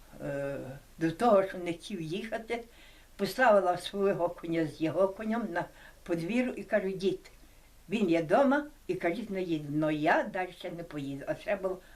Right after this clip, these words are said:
везти до Горбач. І я так свого коня лишила, і, і, і то він їхав, а я вже ще вернула ночі додому.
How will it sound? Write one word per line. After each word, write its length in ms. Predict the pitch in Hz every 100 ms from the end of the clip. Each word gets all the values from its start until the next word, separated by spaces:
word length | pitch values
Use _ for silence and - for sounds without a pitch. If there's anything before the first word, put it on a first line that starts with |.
| -
везти 380 | 165 175 175 165
до 140 | 151
Горбач. 540 | 151 147 139 117 - - - - - - - - - - - - 185
І 440 | 175 170 165 151 143 - -
я 140 | 208 208
так 240 | 196 190
свого 300 | - 185 175
коня 320 | 175 175 180
лишила, 600 | 156 156 - 220 220 226 - - - - - - -
і, 80 |
і, 260 | 170 160 170
і 280 | 165 185 147 -
то 120 | 190
він 240 | 170 196 160
їхав, 440 | 151 214 196 190 160
а 40 |
я 160 | 151 156
вже 140 | 147
ще 180 | - 143
вернула 500 | 143 139 147 135 117 139
ночі 340 | 139 135 -
додому. 360 | 131 123 120